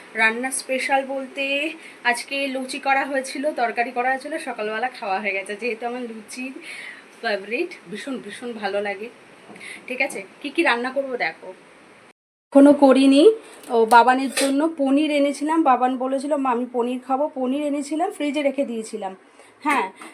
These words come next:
তো কালকে কিছু একটু ওকে, আহ, বিরিয়ানি বানিয়েছিলাম, পনির বিরিয়ানি বানিয়ে দিয়েছিলাম, আর এখন পনির দিয়ে একটা, আহ, তরকারি বানাবো,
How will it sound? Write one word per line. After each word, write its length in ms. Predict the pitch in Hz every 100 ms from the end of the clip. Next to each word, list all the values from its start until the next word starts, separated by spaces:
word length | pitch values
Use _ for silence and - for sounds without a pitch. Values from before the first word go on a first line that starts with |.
| _
তো 80 | 240
কালকে 440 | 240 262 254 254 311
কিছু 260 | 302 -
একটু 340 | 339 330 320 320
ওকে, 440 | 294 302 311 311 294
আহ, 340 | 240 226 233
বিরিয়ানি 500 | 208 254 269 285 302
বানিয়েছিলাম, 460 | 277 277 277 294 302
পনির 340 | 277 262 269
বিরিয়ানি 460 | 247 254 269 269 285
বানিয়ে 300 | 277 277 277
দিয়েছিলাম, 480 | 294 285 311 339 440 - - -
আর 180 | - 220
এখন 320 | 226 226 311
পনির 480 | 311 269 240 254 233
দিয়ে 180 | 247 285
একটা, 340 | 277 254 254 277 - -
আহ, 320 | 196 202 202 202
তরকারি 400 | 240 240 240 254
বানাবো, 480 | 254 254 262 269 494